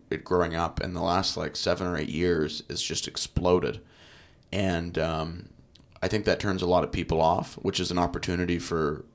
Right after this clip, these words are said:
for independents like me to build our own followings, uh, from people who are just increasingly turning away from, from mainstream media.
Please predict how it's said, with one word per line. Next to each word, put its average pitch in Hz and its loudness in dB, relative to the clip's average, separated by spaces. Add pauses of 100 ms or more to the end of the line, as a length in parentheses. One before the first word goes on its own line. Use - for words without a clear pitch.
for 82 -4
independents 87 -2
like 78 -4
me 85 -4
to - -6
build 82 -2
our 80 0
own 85 -6
followings, 78 -6 (460)
uh, 80 0
from 80 -12
people 90 -2
who 90 0
are 87 2 (1040)
just - -2 (180)
increasingly 92 0
turning 90 -2
away 90 2
from, 90 -2
from 85 -6
mainstream 90 -2
media. 90 -2